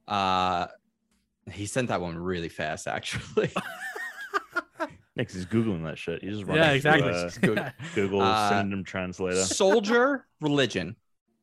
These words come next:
Speaker 2: Okay. Uh, warrior.
Speaker 1: Soldier, religion.
Speaker 3: Wario.
Speaker 2: Wario.
Speaker 3: Wario
Speaker 2: No, no,
Speaker 3: Land.
Speaker 2: Wario.
Speaker 1: Oh, God, that game just came out.
Speaker 3: Tomorrow. Tomorrow.
Speaker 1: Sorry.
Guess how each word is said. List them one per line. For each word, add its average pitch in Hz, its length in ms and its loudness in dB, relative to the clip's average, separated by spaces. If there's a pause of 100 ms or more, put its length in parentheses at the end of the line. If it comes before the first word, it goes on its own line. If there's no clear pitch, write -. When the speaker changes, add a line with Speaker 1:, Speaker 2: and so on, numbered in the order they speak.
(220)
Speaker 2:
Okay. 90 320 -4 (600)
Uh, 85 120 0
warrior. 98 680 2 (400)
Speaker 1:
Soldier, 160 400 2
religion. 120 480 0 (240)
Speaker 3:
Wario. 165 680 8 (400)
Speaker 2:
Wario. 104 360 4
Speaker 3:
Wario 170 160 10
Speaker 2:
No, 147 100 8
no, - 100 4
Speaker 3:
Land. 131 380 6
Speaker 2:
Wario. 101 580 4
Speaker 1:
Oh, 90 40 0
God, 156 240 -2
that 117 160 -2
game 151 200 2
just 107 140 -4
came 98 220 -8
out. - 200 -8 (420)
Speaker 3:
Tomorrow. 139 520 2
Tomorrow. 113 420 -12 (140)
Speaker 1:
Sorry. - 220 -4